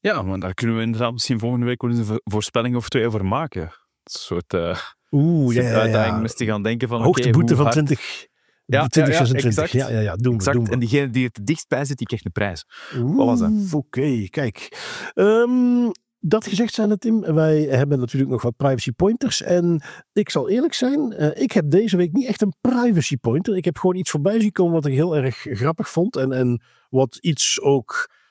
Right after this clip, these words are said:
Speaker 2: eh, heel erg goed uitlegde. Ehm, eh, maar ik ga hem eerst eventjes aan jou, eh, meegeven, Tim. Want heb jij een privacy, privacy pointer of gewoon iets leuks om mee te nemen?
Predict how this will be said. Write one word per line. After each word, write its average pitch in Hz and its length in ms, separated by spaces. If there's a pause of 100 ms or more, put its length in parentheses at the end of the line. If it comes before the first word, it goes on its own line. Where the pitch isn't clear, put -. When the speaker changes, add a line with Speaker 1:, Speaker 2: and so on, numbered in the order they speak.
(120)
Speaker 2:
eh, 139 160
heel 135 280
erg 123 140
goed - 200
uitlegde. 196 640
Ehm, 156 760 (320)
eh, 170 180
maar 190 380
ik 180 120
ga 180 100
hem 160 140
eerst 175 160
eventjes 139 380
aan 120 100
jou, 165 480
eh, 147 60
meegeven, 127 460
Tim. 156 240
Want 151 300
heb 131 140
jij 180 240
een 180 220
privacy, 254 460
privacy 240 400
pointer 240 400
of 170 120
gewoon 151 340
iets 123 140
leuks 113 280
om 113 60
mee 101 140
te 95 100
nemen? 95 260